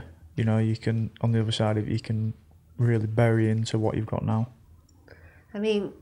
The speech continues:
Speaker 2: 'cause grief is just the other side of the coin of love. They
Speaker 1: Mm.
Speaker 2: go hand in hand, and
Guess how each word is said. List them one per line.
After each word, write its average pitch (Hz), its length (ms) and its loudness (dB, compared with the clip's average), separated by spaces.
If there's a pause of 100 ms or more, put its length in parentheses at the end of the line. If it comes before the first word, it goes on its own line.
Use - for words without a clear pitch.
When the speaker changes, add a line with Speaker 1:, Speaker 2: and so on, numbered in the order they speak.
(200)
Speaker 2:
'cause 220 260 -6 (100)
grief 220 340 4
is 175 160 -2
just - 160 -8
the 160 100 -2
other 156 100 0
side 156 280 -4
of 147 80 -6
the - 80 -14
coin 151 540 -6
of 151 160 -12
love. - 440 -10 (220)
They 120 140 2
Speaker 1:
Mm. 117 40 0
Speaker 2:
go 160 120 0
hand 147 240 -4
in - 100 -10
hand, 113 520 -12 (140)
and 151 360 -12